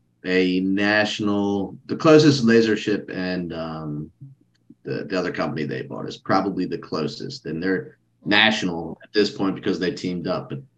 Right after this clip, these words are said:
that's kinda a little, couple little small ones, a couple in geographical areas, but nothing that's been comprehensive enough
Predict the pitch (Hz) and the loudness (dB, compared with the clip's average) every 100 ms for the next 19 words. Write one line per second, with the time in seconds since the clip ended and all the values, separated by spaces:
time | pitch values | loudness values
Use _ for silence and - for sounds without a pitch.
0 | _ 107 107 - 117 107 104 95 90 - | _ -6 -6 -4 0 2 2 -2 -4 -8
1 | _ _ _ _ _ _ _ _ - 120 | _ _ _ _ _ _ _ _ 4 8
2 | 139 - 160 175 170 170 - 180 160 160 | 8 8 6 10 10 8 4 6 8 8
3 | 156 156 151 143 135 135 151 143 135 127 | 8 8 6 4 0 0 4 6 4 2
4 | 120 120 123 120 123 123 123 127 120 117 | -2 0 0 2 0 0 -2 -4 -2 2
5 | 117 107 98 95 95 90 90 - 92 87 | 2 4 2 0 -4 -6 -10 -6 -4 -2
6 | 107 113 120 110 101 - 101 101 92 _ | 2 2 4 2 2 -2 0 0 -2 _
7 | _ _ - 123 117 117 117 110 101 98 | _ _ 0 2 4 4 4 2 0 2
8 | 98 95 | 2 0